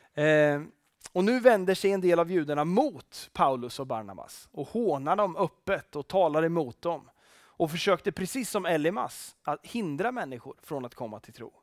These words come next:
Men nu tog många hedningar emot budskapet, alltså de som var icke-judar, om att Guds räddning gäller alla folk och kommer till tro. Och det tyckte inte judarna om. Så nu agerar de genom att uppvigla folket till att börja förfölja Paulus och Barnabas.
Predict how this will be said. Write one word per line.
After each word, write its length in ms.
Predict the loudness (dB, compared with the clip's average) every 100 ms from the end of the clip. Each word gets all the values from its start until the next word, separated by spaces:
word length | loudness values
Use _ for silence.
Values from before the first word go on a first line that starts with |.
| _ _ _ _ _ _ _ _ _ _ _ _ _ _ _ 0
Men 120 | 2
nu 140 | 2 -2
tog 240 | -2 -2
många 340 | 0 0 -2
hedningar 680 | -6 -6 -6 -6 -6 -6 -4
emot 380 | -2 -4 -6 -8
budskapet, 580 | -4 -4 -4 -10 -8 0
alltså 260 | 0 0 -6
de 140 | -6
som 180 | -6 -4
var 100 | -4
icke-judar, 840 | -6 -10 -6 -4 -2 -4 -4 -6 -14 -8
om 160 | -4
att 160 | -2 -4
Guds 340 | -8 -8 -4
räddning 400 | 0 0 0 -4
gäller 200 | -4 -4
alla 380 | 0 0 0 -2
folk 500 | -2 -6 -6 -12 -18
och 140 | -14
kommer 260 | -6 -6 -6
till 140 | -12
tro. 320 | -10 -10 -10 -16 _ _ _ -12
Och 120 | -6
det 180 | -6 -6
tyckte 360 | -10 -12 -12
inte 300 | -10 -8 -8
judarna 400 | -4 -4 -4 -6
om. 200 | -8 -12 _ _ _ _ -20 -20 _ _ _ _
Så 160 | -2
nu 260 | 2 4 2
agerar 500 | 2 4 6 8 8
de 200 | 6 2
genom 240 | 0 -2 -2
att 60 |
uppvigla 520 | -4 0 4 4 2
folket 420 | -2 -4 -6 -10 -6
till 100 | -6
att 260 | -6 _
börja 240 | 0 0 0
förfölja 500 | 0 8 8 8 6
Paulus 540 | 8 8 8 2 2
och 80 | 4
Barnabas. 800 | 6 6 4 2 0 -2 -10